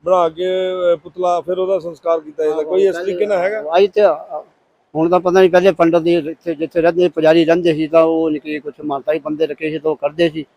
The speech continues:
Speaker 2: ਤੇ ਅੱਜ ਕੱਲ੍ਹ ਤਾਂ ਨਹੀਂ, ਉਹਨਾਂ ਨੇ ਬੰਦ ਕਰ ਦਿੱਤਾ। ਤੇ ਪਹਿਲੇ, ਯਾਨੀ ਕਿ ਜਿਹੜਾ ਉਹ ਜਿੱਦਾਂ ਕਰਦਾ ਬੰਦਾ ਸੀ, ਜੇ ਜਿਸ ਦਿਨ ਮੁਰਦਾ ਨਾ ਆਵੇ ਜਾਂ ਕੋਈ ਬਲੀ ਨਾ ਜਾਵੇ ਤਾਂ ਘਾਸ ਵਗੈਰਾ ਇੱਥੇ ਜਲਾ ਕਰਕੇ ਨਮਨ ਕੀਤਾ ਜਾਂਦਾ ਹੈ।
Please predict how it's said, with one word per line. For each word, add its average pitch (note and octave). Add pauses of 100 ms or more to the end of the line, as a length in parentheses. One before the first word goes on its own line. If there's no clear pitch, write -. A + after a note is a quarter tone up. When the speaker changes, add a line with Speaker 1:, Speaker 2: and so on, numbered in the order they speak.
(260)
Speaker 2:
ਤੇ D#3
ਅੱਜ F3+
ਕੱਲ੍ਹ F3
ਤਾਂ E3+
ਨਹੀਂ, D#3+
ਉਹਨਾਂ D#3+
ਨੇ D#3
ਬੰਦ C#3
ਕਰ D#3+
ਦਿੱਤਾ। D#3 (640)
ਤੇ D#3
ਪਹਿਲੇ, G3
ਯਾਨੀ E3
ਕਿ D#3
ਜਿਹੜਾ D#3+
ਉਹ E3+
ਜਿੱਦਾਂ C#3+
ਕਰਦਾ C#3
ਬੰਦਾ C3
ਸੀ, -
ਜੇ D#3+
ਜਿਸ D#3+
ਦਿਨ F3
ਮੁਰਦਾ D#3+
ਨਾ D#3
ਆਵੇ F3
ਜਾਂ E3+
ਕੋਈ D#3
ਬਲੀ D#3
ਨਾ F3+
ਜਾਵੇ F3+
ਤਾਂ F3
ਘਾਸ C#3+
ਵਗੈਰਾ D3+
ਇੱਥੇ D#3
ਜਲਾ C#3+
ਕਰਕੇ C#3+ (580)
ਨਮਨ D3
ਕੀਤਾ B2+
ਜਾਂਦਾ A#2+
ਹੈ। A2